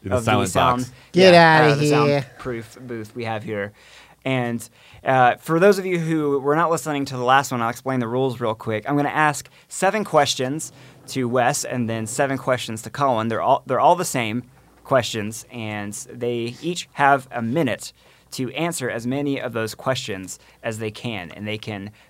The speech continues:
Speaker 2: pass if they want to, but if they guess and get them incorrect, they cannot make up for it. So
Speaker 3: And Colin is in his soundproof booth.
Speaker 2: Colin is, uh, lounging away outside of the soundproof booth. And, uh, let me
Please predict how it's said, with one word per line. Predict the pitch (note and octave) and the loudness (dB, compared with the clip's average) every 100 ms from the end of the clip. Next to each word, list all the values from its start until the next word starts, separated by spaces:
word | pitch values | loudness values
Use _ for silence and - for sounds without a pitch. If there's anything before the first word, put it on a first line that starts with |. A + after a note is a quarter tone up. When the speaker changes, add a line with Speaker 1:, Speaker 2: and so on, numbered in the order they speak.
| _ | _
Speaker 2:
pass | - D#3 G#3 - | 0 2 2 -2
if | A#2 - | -8 -2
they | B2 | -2
want | B2+ D3+ - | 0 -4 -4
to, | E3 E3+ E3+ - _ _ | -6 -6 -8 -18 _ _
but | B2+ A#2 | -6 -4
if | A2+ | -4
they | A2+ | -6
guess | A2 G3+ C#3+ A#2+ - | 0 2 4 2 -4
and | A#2+ | -6
get | B2+ | -6
them | B2+ | -6
incorrect, | A#2 A2+ A2+ G#2+ - | -8 -4 -2 -2 -4
they | G#2+ | -8
cannot | G#2 G2+ F#2+ | -6 -8 -6
make | G2 - | -10 -6
up | F#2 - _ _ _ | -8 -8 _ _ _
for | - G2 | -10 -10
it. | D#2 - - | -10 -14 -14
So | - D3 E3+ A2+ C3 E3 | -6 -2 -2 -2 -6 -4
Speaker 3:
And | C#3+ B2+ | -2 2
Colin | C#3 C3+ B2+ | 2 4 2
is | A#2 | 0
in | C3 B2 | -2 -2
his | A2+ A#2 A2 | -4 -4 -6
soundproof | C#3 A#2+ A2 - B2+ - _ D#3 | -8 -8 -10 -12 -14 -16 _ -10
booth. | |
Speaker 2:
Colin | C3 D#3 G3 F#3+ | -2 2 2 0
is, | E3+ C3 B2 B2 A#2 - - _ _ _ - - - _ - | -2 -2 -2 -2 -4 -10 -16 _ _ _ -20 -20 -20 _ -4
uh, | A#2 G#2+ B2+ | 0 0 0
lounging | B2+ E3 F#3 F3 C#3 | 0 0 0 -2 -2
away | A#2+ C3 A#2+ A2+ A#2+ | 0 0 2 0 -2
outside | B2+ F#2 C#3 A#2+ | -4 -4 -2 -2
of | A2 | -2
the | A2 | -6
soundproof | A#2 A2 G#2 G#2 G#2 | -4 -4 -4 -8 -8
booth. | G2+ G#2+ - - | -10 -10 -12 -12
And, | A#2+ A2 G#2 G#2+ | -10 -8 -8 -6
uh, | G2+ G2 E2 | -6 -6 -6
let | C3 | -6
me | A#2+ G#2+ | -6 -8